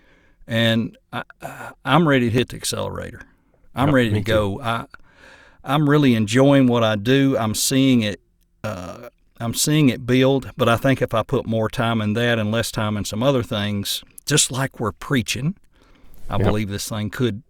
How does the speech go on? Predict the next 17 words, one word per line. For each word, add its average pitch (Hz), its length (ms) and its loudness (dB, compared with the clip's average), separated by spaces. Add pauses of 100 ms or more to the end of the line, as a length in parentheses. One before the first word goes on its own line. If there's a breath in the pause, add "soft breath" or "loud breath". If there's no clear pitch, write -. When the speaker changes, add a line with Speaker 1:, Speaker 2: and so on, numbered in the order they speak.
Speaker 1:
possibly, 113 580 -2
I 156 140 0
won't 113 220 -2
say 107 160 -2
take 104 300 -6
off 104 180 -2
like 110 200 -4
a 104 60 -2
rocket, 110 400 -2
but 110 100 -4
I 110 80 2
think 131 360 0
I 107 120 0
could - 180 -12
continue 101 680 -2
to 101 160 -8
see 110 420 -2